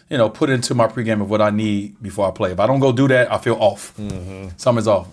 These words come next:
Speaker 1: And so I was, um, um, I was at a dinner recently with, uh, with a lot of friends, but one of 'em is James Corden.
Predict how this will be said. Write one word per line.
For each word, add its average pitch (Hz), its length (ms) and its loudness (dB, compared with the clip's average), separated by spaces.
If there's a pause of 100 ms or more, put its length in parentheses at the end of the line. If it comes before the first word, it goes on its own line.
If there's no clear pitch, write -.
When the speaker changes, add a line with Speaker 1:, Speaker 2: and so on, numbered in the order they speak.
Speaker 1:
And 101 140 -8
so - 360 0 (760)
I 107 100 2
was, 107 180 0
um, 101 480 2 (440)
um, 87 500 -14 (200)
I 113 60 -2
was 113 120 2
at 151 100 4
a 156 60 0
dinner 113 360 2
recently 104 480 -6
with, 95 380 -8
uh, 85 260 -18 (420)
with 101 80 -12
a 98 40 -6
lot 113 180 4
of 107 80 -4
friends, 92 340 -10
but 92 120 -12
one 107 180 -2
of 98 160 -2
'em 95 140 -12
is 87 240 -18
James 98 280 -8
Corden. - 260 -18